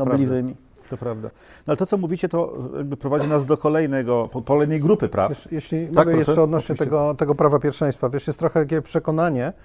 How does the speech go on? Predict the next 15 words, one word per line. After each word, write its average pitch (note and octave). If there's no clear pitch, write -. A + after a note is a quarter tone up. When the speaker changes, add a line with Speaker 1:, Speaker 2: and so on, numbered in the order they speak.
Speaker 2:
Mhm. A2+
Speaker 3:
wśród D3+
marynarzy, D#3
że C#3
modlitwa D#3
ratuje D3
w -
czasie -
burzy C3+
na B2
morzu. F#2
Ono E3+
się F#3+
bierze F3+
stąd, E3